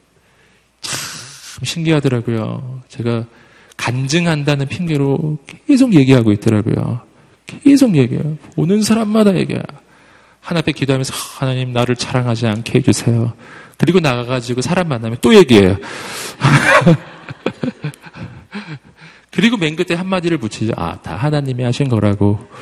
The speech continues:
라고 말하는 그 순간조차도 하나님이 막 하신 거라고 고백하는 이 나의 이 영적인 관점. <laughs> 네.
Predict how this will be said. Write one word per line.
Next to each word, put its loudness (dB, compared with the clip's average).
라고 2
말하는 0
그 -2
순간조차도 -2
하나님이 -2
막 -10
하신 -6
거라고 0
고백하는 -2
이 -2
나의 2
이 2
영적인 2
관점. 2
<laughs> -2
네. 8